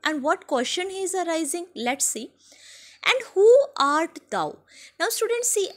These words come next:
"art thou." This is "who are you?" Art and thou is, uh, the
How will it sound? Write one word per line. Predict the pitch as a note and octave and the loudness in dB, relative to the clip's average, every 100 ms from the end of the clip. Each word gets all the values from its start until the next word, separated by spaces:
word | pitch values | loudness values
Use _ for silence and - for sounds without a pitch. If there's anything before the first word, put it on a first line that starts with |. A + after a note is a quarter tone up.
| - | -4
"art | C4+ D4+ G4+ G#4+ B3+ | 0 2 0 -2 -6
thou." | G3+ F3 - - - B3 | -4 -4 -8 -18 -14 -6
This | F4+ G4 | -4 0
is | G#4 - - - _ - | -2 -2 -8 -16 _ -2
"who | E4+ G4 A#4 - - | 4 6 6 2 0
are | B3 B3 C4+ | 2 2 0
you?" | C4 G#3 G#3+ - _ - | -4 -6 -8 -10 _ 0
Art | A#3+ C#4+ G#4+ - - | 4 4 2 -2 -4
and | D4 D#4+ B3+ | -4 -4 -4
thou | G#3+ G3+ G#3+ B3 | -2 -2 -4 -6
is, | B3 - - - - G#3 | -4 -6 -8 -14 -10 -6
uh, | G#3 | -4
the | G#3 | -4